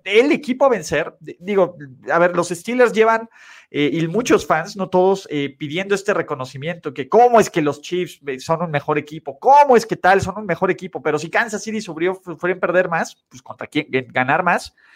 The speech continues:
pues contra quién ganó, ¿no? Eh, me parece que... Ah, tuvieron muchísima suerte, un equipo sin siete titulares, sin su primero y sin segundo quarterback,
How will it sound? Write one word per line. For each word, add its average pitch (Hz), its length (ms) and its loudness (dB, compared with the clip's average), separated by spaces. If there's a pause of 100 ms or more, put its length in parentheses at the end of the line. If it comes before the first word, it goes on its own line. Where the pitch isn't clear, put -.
(260)
pues 147 140 -12
contra 143 300 -4
quién 190 180 -4
ganó, 226 380 0 (160)
¿no? 156 260 0
Eh, 165 220 2 (280)
me 202 140 2
parece 214 460 2
que... 156 500 -2 (260)
Ah, 170 440 0 (640)
tuvieron 220 340 2
muchísima 208 540 -2
suerte, 160 320 -6
un 180 40 -8
equipo 196 380 0
sin 151 260 -12
siete 196 360 2
titulares, 156 680 -2
sin 143 280 -14
su 135 200 -6
primero 165 460 4
y 180 80 -12
sin 160 220 -14
segundo 233 420 -2
quarterback, 139 480 0